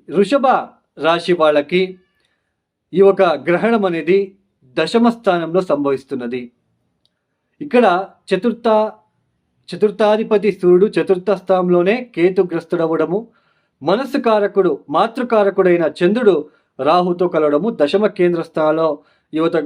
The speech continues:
ఈ ఒక గ్రహణం సంభవిస్తుంది కాబట్టి వృషభ రాశి వాళ్ళకి ఈ గ్రహణ దోషం అనేది వర్తించదు. అయినా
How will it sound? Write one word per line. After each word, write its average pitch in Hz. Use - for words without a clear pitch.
ఈ 165
ఒక 175
గ్రహణం 160
సంభవిస్తుంది 151
కాబట్టి 143
వృషభ 208
రాశి 214
వాళ్ళకి 170
ఈ 190
గ్రహణ 170
దోషం 180
అనేది 160
వర్తించదు. 170
అయినా 196